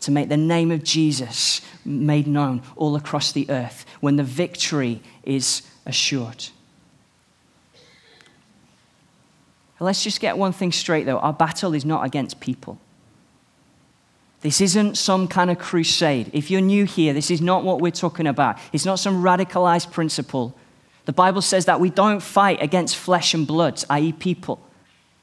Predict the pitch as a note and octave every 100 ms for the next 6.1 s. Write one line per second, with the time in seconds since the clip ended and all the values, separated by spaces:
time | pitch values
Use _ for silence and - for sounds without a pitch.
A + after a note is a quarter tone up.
0 | _ _ _ _ - D#3+ F#3 - A3+ A3+
1 | E3+ - - D#3 F3 E3 - G3 G3+ G3
2 | F3 F#3 - G3 D#3 E3+ - F3+ F3+ -
3 | B2 - - - - - _ _ _ -
4 | F3+ F3 - - G3 G3 F3+ D3 - -
5 | D#3+ D#3+ D#3+ - E3+ E3 C#3+ - - -
6 | -